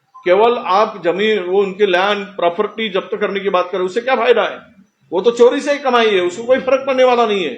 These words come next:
इसके पीछे हमारी स्पष्ट मांग है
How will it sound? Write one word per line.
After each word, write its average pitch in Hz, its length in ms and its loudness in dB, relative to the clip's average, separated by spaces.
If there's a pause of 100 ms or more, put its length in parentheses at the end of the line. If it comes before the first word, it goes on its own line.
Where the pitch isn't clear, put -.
(880)
इसके 269 540 -4
पीछे 208 640 -2 (640)
हमारी 196 240 0
स्पष्ट 190 360 -8
मांग 180 320 2
है 226 280 4